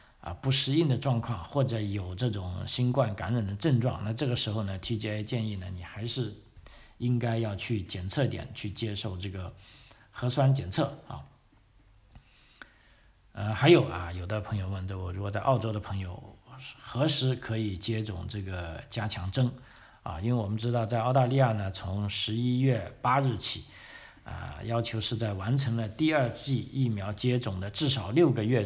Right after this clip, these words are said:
后才有资格，啊，接种这个加强针，啊，而且是对于免疫力低下的，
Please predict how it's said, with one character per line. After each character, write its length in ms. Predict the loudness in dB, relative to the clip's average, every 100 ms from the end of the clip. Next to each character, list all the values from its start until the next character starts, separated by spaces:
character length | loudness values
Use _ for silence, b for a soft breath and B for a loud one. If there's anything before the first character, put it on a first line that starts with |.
| 0
后 340 | 4 4 2 -12
才 240 | -8 -2
有 240 | 0 0 -4
资 240 | 0 0
格， 320 | 0 -4 -6 B B B B B
啊， 180 | -10 -6
接 240 | 0 0
种 240 | 0 -2 -4
这 140 | -6
个 140 | -6
加 180 | -4 -4
强 240 | -4 -4 -2
针， 240 | 0 -2 B B B B
啊， 240 | -10 -10 B B B
而 100 | -2
且 140 | -2
是 140 | 0 0
对 200 | 4 4
于 140 | 4
免 300 | 2 0 2
疫 140 | 2
力 260 | 4 4 2
低 260 | 2 0 4
下 300 | 4 4 0
的， 260 | -6 -8